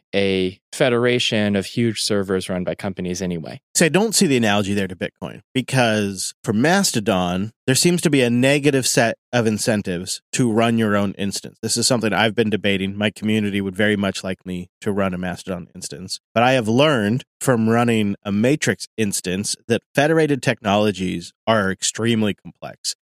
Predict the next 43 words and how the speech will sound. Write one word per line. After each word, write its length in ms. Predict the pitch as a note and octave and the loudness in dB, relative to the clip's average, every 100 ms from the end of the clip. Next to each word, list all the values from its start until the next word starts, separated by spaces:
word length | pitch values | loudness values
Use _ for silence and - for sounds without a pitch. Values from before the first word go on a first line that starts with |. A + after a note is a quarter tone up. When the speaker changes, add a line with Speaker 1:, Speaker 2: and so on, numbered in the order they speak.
| - | -2
Speaker 2:
and 460 | A#2+ B2 F2 A2+ - - | 2 2 0 -4 -8 -2
have 360 | B2 A2+ G#2+ G#2 | 0 2 0 -2
a 220 | A#2+ C3 B2+ | 0 0 0
ton 580 | - C3+ C3+ A2+ G#2 G#2+ | 0 2 4 2 0 0
of 220 | A2+ A2 | 0 0
traffic 540 | - - C#3+ C#3+ F2+ F2+ - | -2 -2 0 0 -6 -8 -4
related 420 | A#2 A2+ A#2 G#2+ | 0 2 0 -2
to 380 | - G#2 G2 G#2 _ | -2 -2 -2 -6 _
communications 680 | - A#2 A2 A#2 G2 G2+ G2 | -4 -2 0 0 -2 -4 -8
throughout 240 | - A#2+ D#3 | 0 0 0
the 220 | _ F2+ | _ -10
Federation. 440 | A#1 C2+ - - _ - | -6 -8 -8 -12 _ -2
And 180 | A#2+ | 2
it's 180 | A#2 A2+ | 2 2
a 160 | G#2 E2 _ | 0 0 _
very, 320 | D3 D#3 D3+ A#2 | 2 2 2 0
very 320 | G2 A#2+ A#2 | 2 2 2
demanding 580 | G2+ G2 A2 G#2+ G2 F2+ | 2 2 2 2 0 -2
kind 260 | A2 G2 | -2 -2
of 100 | F2+ | -2
infrastructure. 720 | D#2+ G#2 - - C2+ - - - - | -4 -6 -6 -8 -8 -10 -20 -12 0
So 140 | C#3+ | 2
I've 200 | C3+ C#3 - | 2 0 -4
been 140 | D3+ C#3 | 0 2
very 200 | G3 F3 | 2 2
calculated 640 | D#3+ C#3 - G#2 F2+ F#2+ | 2 2 2 0 0 0
in 100 | G2 | -2
deploying 380 | F#2+ - D#3+ A2+ | -2 0 2 2
Mastodon. 580 | A2 C#3 F#2 D#2 A#1 - | 2 0 -4 -10 -12 -10
See, 120 | - C#3+ | 0 0
it's 120 | C3 | 2
a 40 | |
set 200 | A#2 D3+ | 2 2
of 80 | C#3 | 0
in-, 180 | G#2+ G#2 _ - | -2 -4 _ 0
disincentives 640 | F3 B2+ G#2 F2 D2 - | 2 0 -2 -4 -6 -14
for 120 | - | -16
me. 100 | - - - | -16 -8 -2
But 100 | A#2+ | 0
running 260 | B2 F3+ | 2 2
my 160 | F3 C#3+ | 4 4
own 180 | C3+ A#2+ | 4 4
node, 420 | C#3+ G#3 F#2 F2+ | 4 2 0 -4